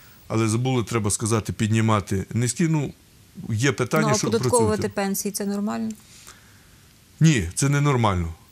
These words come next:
Speaker 1: Е, якщо чули з моєї Верховної Ради, що я
Speaker 2: Людина.
Speaker 1: сказав, я сказав жорстко, що максимальна і мінімальна пенсія повинна відрізнятися не в двадцять-п'ятнадцять раз,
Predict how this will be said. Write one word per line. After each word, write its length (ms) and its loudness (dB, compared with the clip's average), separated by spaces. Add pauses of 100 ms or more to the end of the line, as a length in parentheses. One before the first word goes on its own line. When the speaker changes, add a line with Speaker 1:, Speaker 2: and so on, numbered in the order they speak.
Speaker 1:
Е, 200 2
якщо 280 2
чули 240 0
з 40 0
моєї 240 0
Верховної 460 0
Ради, 260 2
що 140 2
я 60 6
Speaker 2:
Людина. 60 2
Speaker 1:
сказав, 400 2
я 80 4
сказав 340 0
жорстко, 420 -2 (320)
що 260 0
максимальна 560 2
і 40 2
мінімальна 460 2
пенсія 440 0 (100)
повинна 340 0
відрізнятися 760 -2 (240)
не 180 2
в 80 -2
двадцять-п'ятнадцять 1000 -2
раз, 260 -2